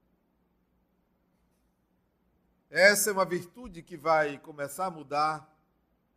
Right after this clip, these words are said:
a sua carteira de identidade. A compaixão, ela se inicia na sua habilidade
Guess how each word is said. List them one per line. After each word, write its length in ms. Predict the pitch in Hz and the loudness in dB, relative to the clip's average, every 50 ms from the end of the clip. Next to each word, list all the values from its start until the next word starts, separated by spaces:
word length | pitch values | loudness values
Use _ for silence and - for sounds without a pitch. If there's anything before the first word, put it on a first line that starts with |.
| _ _ _ _ | _ _ _ _
a 120 | - 147 147 | -14 -12 -10
sua 240 | - 160 160 151 | -8 -8 -8 -8
carteira 520 | 156 156 147 135 - - - 160 165 160 156 | -4 -6 -6 -6 -6 -10 -8 -6 -6 -6 -6
de 100 | 143 143 | -8 -12
identidade. 760 | 135 123 135 135 135 - 151 123 113 110 110 107 104 95 92 95 90 85 _ _ _ _ _ _ _ _ _ _ _ _ _ _ _ _ _ _ _ _ _ _ | -10 -10 -10 -10 -10 -16 -18 -10 -8 -8 -6 -8 -10 -14 -20 -20 -20 _ _ _ _ _ _ _ _ _ _ _ _ _ _ _ _ _ _ _ _ _ _ _
A 120 | 160 185 185 | -2 -2 -2
compaixão, 840 | 180 185 180 - 165 151 139 - - - 156 151 151 147 127 104 92 _ _ _ _ _ _ _ _ _ _ _ _ _ _ _ _ _ _ _ _ _ _ _ _ _ _ _ _ _ _ _ _ _ _ _ _ _ _ _ _ _ _ _ _ _ _ _ _ _ _ _ _ _ | -2 -10 -12 -8 -6 -6 -6 -6 -10 -10 -8 -8 -10 -10 -12 -18 _ _ _ _ _ _ _ _ _ _ _ _ _ _ _ _ _ _ _ _ _ _ _ _ _ _ _ _ _ _ _ _ _ _ _ _ _ _ _ _ _ _ _ _ _ _ _ _ _ _ _ _ _ _
ela 240 | - 214 226 214 208 | -8 -2 0 2 2
se 160 | 208 - 208 | 2 0 -2
inicia 840 | 202 190 185 180 - - - - 196 208 202 180 156 139 127 - - _ _ _ _ _ _ _ _ _ _ 160 | -4 -6 -6 -6 -6 -6 -8 -8 -8 -2 2 2 4 4 2 -2 -12 _ _ _ _ _ _ _ _ _ _ -20
na 180 | 170 180 190 180 | -10 -8 -6 -4
sua 400 | - - - 196 185 180 185 180 | -2 -4 -2 2 0 0 0 0
habilidade 1000 | - 208 220 175 151 156 185 165 156 139 117 110 123 131 135 135 131 110 98 98 | -4 -4 -4 -4 -4 -14 -14 -14 -14 -16 -8 -6 -4 -2 -2 -4 -6 -8 -14 -20